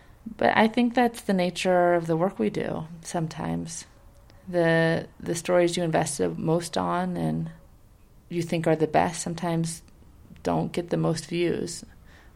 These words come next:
or the most hits. But, I mean, that's just the nature of the beast. I wish it were otherwise. I'm lucky in that the piece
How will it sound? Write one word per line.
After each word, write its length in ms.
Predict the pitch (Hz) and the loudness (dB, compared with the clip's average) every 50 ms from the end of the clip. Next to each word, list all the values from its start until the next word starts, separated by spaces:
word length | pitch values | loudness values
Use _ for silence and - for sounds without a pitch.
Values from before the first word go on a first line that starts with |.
| - | -6
or 160 | - 165 156 147 | -2 0 0 0
the 80 | 156 | 0
most 280 | 156 156 160 156 - - | 0 0 0 -2 -2 -4
hits. 500 | - 170 87 - - - - - - - - - - - - - - - - - - | -2 0 0 0 -2 -8 -14 -14 -14 -14 -16 -20 -20 -20 -20 -20 -20 -20 -20 -14 -4
But, 640 | - 175 165 165 160 160 160 165 - - - - - - - - - - - - - - - - - - - - - - | 0 2 4 4 4 2 2 0 -6 -10 -12 -12 -14 -18 -20 -20 -20 -20 -20 -20 -20 -20 -20 -20 -20 -20 -20 -20 -14 -8
I 80 | - 185 | -6 -4
mean, 160 | 180 180 180 | -2 -2 0
that's 180 | 180 185 185 - | -2 -2 -2 -2
just 160 | 208 202 - | -6 -2 0
the 60 | 208 | 0
nature 280 | 185 160 160 156 - 165 | 2 2 2 0 0 -2
of 80 | 165 | -2
the 80 | 160 156 | -2 -2
beast. 460 | 156 165 165 165 165 - - - - - - - - - - - - - - | -2 0 -2 0 -2 -4 -6 -12 -14 -16 -18 -18 -20 -20 -20 -20 -18 -4 4
I 140 | - 170 165 | 6 6 6
wish 220 | 170 170 - - | 6 4 4 2
it 80 | 170 170 | 2 2
were 180 | 165 160 - - | 2 2 2 4
otherwise. 760 | 156 156 170 165 160 147 - - - - - 165 - - - - - - - - - - - | 2 4 4 4 4 4 4 2 2 0 -2 -4 -6 -10 -12 -16 -20 -20 -20 -16 -14 -2 2
I'm 160 | 165 165 165 | 4 4 6
lucky 320 | 160 160 160 160 - 175 165 | 6 6 4 4 0 0 2
in 140 | 165 160 160 | 4 4 4
that 260 | 156 151 151 151 156 | 4 4 4 2 2
the 160 | 160 160 156 | 2 0 0
piece 360 | 156 - - 170 165 165 - | 0 -2 -2 -2 -2 -2 -4